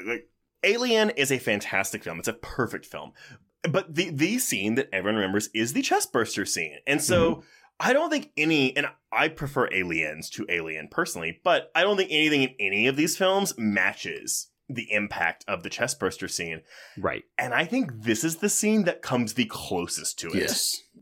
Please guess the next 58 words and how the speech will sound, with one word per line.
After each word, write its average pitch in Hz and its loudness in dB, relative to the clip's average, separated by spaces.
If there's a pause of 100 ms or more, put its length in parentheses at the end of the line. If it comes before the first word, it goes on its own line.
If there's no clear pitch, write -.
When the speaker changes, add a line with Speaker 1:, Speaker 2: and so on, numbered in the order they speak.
(580)
Speaker 2:
Mm, 156 2
Speaker 3:
Absolutely. 151 -2 (180)
Speaker 2:
no, 113 4
I 104 6
would 117 2
still - 2
say 139 2
the 117 2
backburster 78 -4
in 78 -6
Covenant 85 -4
for - -2
me, 101 -2
but 104 0
maybe 110 2
that's 95 0
just - -4
because 104 -2
they 87 -2
are 82 0
so - -4
similar. - -8 (140)
Speaker 1:
Okay, 185 4
well, 156 4
uh, 139 4 (160)
at 151 0
this 185 -4
point 190 0
in 131 4
time, 90 -2
Speaker 2:
Okay, 359 4
fair, 92 2
Speaker 1:
before 151 4
Speaker 2:
fair, 110 0
Speaker 1:
Covenant 87 0
Speaker 2:
fair. 85 -2
Speaker 1:
comes 85 -6
out. 85 2
Speaker 3:
I 160 4
don't - 2
Speaker 2:
Yeah. - 4
Speaker 3:
know. 156 6
Even 151 6
with 156 2
Covenant, 101 2
I 95 2
think 139 2
of 160 4
it, 143 4
even 156 2
with 170 4
the 147 -6
backburster, 107 -6
I - -4
think 85 -2
this 80 2
is, 90 -2
uh, 71 -6